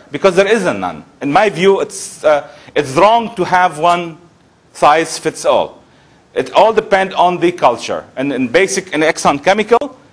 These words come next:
for capital project and the billions of dollars, it makes sense to capitalize and centralize project management across the whole organization. But actually, it wasn't. It was only for capital projects. I T people, uh, marketing, H R, we had nothing to do with them.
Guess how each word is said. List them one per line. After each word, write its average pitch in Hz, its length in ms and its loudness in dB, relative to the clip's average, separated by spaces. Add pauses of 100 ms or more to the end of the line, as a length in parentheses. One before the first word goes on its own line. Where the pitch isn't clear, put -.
(260)
for 147 240 2
capital - 460 0
project 175 380 2
and 139 80 -6
the 139 60 -4
billions 175 320 -2
of 151 140 0
dollars, 214 260 4
it 170 160 -10
makes 180 240 -4
sense 170 440 -2
to 196 60 -6
capitalize 185 760 -2
and 147 80 -8
centralize 160 600 0
project 151 380 -2
management 139 440 -2 (300)
across 165 420 2
the 160 80 0
whole 160 220 2
organization. 139 720 0 (500)
But 143 200 -2
actually, 196 340 -2
it 185 140 -2
wasn't. 202 400 0
It 127 100 -12
was 151 140 2
only 156 240 2
for 151 240 -4
capital 147 360 -4
projects. - 600 -8 (1040)
I 110 140 2
T 131 180 0
people, 185 800 2
uh, 110 380 0
marketing, 180 480 0
H 139 200 -4
R, 185 200 2
we 175 80 -2
had - 120 -4
nothing 180 280 -2
to 160 60 -10
do 165 140 -2
with 170 160 2
them. 90 240 -6